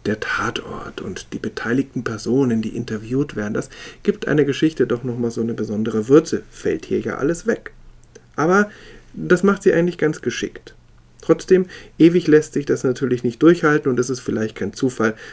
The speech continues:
dass es nur etwa drei Dutzend Geschichten gibt.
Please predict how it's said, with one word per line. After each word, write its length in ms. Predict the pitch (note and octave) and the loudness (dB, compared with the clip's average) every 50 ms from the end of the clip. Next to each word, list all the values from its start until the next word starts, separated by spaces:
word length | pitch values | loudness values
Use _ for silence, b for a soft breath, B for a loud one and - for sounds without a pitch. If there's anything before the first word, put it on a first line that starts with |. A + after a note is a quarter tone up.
| B B | B B
dass 160 | - D#3 F#3 | 0 2 2
es 160 | G3+ F#3 - | 2 0 0
nur 240 | D#3+ D3 D3 D3+ - | 2 4 4 6 4
etwa 220 | A#2 - - A2 | 4 2 0 -2
drei 320 | G#2+ - - D#2 D#2+ F#2 - - - - - | -4 -4 -4 -2 -2 -2 -2 -6 -12 -6 -2
Dutzend 440 | - A#2 A2+ - - - A2+ A2 - | -2 -2 -2 -2 -6 -8 -8 -6 -6
Geschichten 520 | G#2 - - - - - - - - C#3+ | -8 -8 -8 -8 -10 -10 -8 -8 -8 -8
gibt. 400 | - - - - - - - - | -8 -10 -14 -14 -18 -20 -20 -20